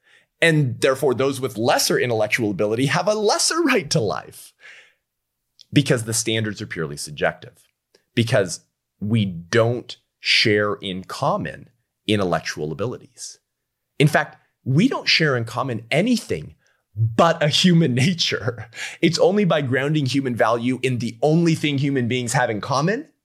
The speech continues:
that you can ensure justice, equal treatment, and human value for all human beings.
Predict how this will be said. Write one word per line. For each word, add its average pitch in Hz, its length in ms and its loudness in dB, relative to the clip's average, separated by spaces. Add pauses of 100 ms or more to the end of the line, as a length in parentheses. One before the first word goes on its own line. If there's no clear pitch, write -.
(500)
that 139 320 2
you 160 140 2
can 160 320 -2
ensure 127 1040 0 (280)
justice, 139 880 2
equal 139 340 0
treatment, 117 720 -2 (320)
and 120 160 2
human 113 400 0
value 87 380 -2
for 73 220 -6
all 65 140 -6
human 65 300 -18
beings. - 420 -14